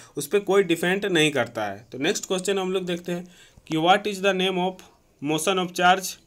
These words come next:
particle in any medium, किसी भी माध्यम में आश्रित कणों की गति को क्या कहते हैं। तो हम लोग जानते हैं कि कोई भी कणों की गति हम लोगों को क्या कहलाती है, तो करंट कहलाती है।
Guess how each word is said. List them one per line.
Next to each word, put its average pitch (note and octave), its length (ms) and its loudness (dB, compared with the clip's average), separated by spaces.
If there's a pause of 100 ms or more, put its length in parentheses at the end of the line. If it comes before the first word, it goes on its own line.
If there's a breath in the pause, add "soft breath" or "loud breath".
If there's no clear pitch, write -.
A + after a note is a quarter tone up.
(1200 soft breath)
particle E3 520 2
in F#3+ 260 2
any D#3+ 240 2
medium, A#2 360 0 (920 soft breath)
किसी D3 220 -4
भी A3+ 120 -2
माध्यम F#3+ 360 0
में F#3+ 80 2
आश्रित F3+ 320 0
कणों F3+ 280 0
की F#3 120 -4
गति D#3+ 280 0
को F3+ 140 -2
क्या E3+ 180 2
कहते C3 260 -4
हैं। C3 80 -4
तो D#3 40 -6
हम E3+ 120 -2
लोग F#3+ 140 0
जानते F3+ 320 -2
हैं F#3 80 -6
कि F3 60 -16
कोई F3 160 2
भी G3 120 2
कणों F3+ 220 -2
की F3+ 100 -2
गति D#3+ 260 -2
हम F3+ 140 0
लोगों F3+ 200 0
को F3+ 60 -12
क्या G3+ 160 0
कहलाती C#3+ 420 -2
है, A2+ 100 -2
तो F3 140 -6
करंट D#3 380 0
कहलाती B2 480 -2
है। G2 180 -10